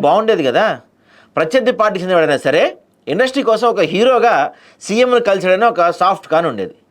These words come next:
ఇందులో ఇగోలు ఏమున్నాయండి ఇక్కడ? పైగా అది ఎప్పుడో జరిగితే ఇప్పుడు జగన్ సైకోగాడంటూ, ఎవడో గట్టిగా అడగలేదంటూ చిరంజీవిని వర్తిస్తూ మాట్లాడటం అయితే కరెక్ట్ కాదు. అప్పట్లో అఖండ, భీమలా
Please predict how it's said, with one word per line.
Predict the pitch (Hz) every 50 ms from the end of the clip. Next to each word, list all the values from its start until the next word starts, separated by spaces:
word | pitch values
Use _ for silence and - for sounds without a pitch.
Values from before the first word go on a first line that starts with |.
| _ _ _ _ _ _ -
ఇందులో | 208 220 240 240 208 185
ఇగోలు | 185 226 247 247 240 240
ఏమున్నాయండి | 233 226 220 226 226 226 214 220
ఇక్కడ? | 220 226 226 269 277 - _ _ _ _ _ _ _ _ _ _ _ -
పైగా | 160 196 220 247 220 170
అది | 147 143
ఎప్పుడో | 143 - 180 185 220 240 254 262 240
జరిగితే | 233 233 202 196 170 - 170 175 170 139 123 120 135 - - _ _ _ _ _ 143
ఇప్పుడు | 165 165 240 202 156 151
జగన్ | 147 156 190 208 202 170 -
సైకోగాడంటూ, | 131 139 151 - 175 175 160 160 165 156 156 151 143 - 147 143 135 131 131 135 _ _ _ - _ _ 107 120 151
ఎవడో | 175 208 208 170 139
గట్టిగా | 143 131 185 180 160 131
అడగలేదంటూ | 147 170 196 190 190 190 175 185 180 170 143 185 160 -
చిరంజీవిని | - 135 131 151 160 156 165 165 160 160 135
వర్తిస్తూ | 127 - - 143 131 - - 196 147 120 123 131
మాట్లాడటం | 143 - 156 147 131 - 135 123
అయితే | 120 104 - 202 247 339 - - _ -
కరెక్ట్ | 110 110 - _ - 113
కాదు. | 151 127 87 - _ _ _ _ _ - _ -
అప్పట్లో | - 160 151 196 208 160 135 143 151 151 - - - - - - -
అఖండ, | 151 202 196 185 185 175 175 175 147 104 98
భీమలా | 143 170 208 220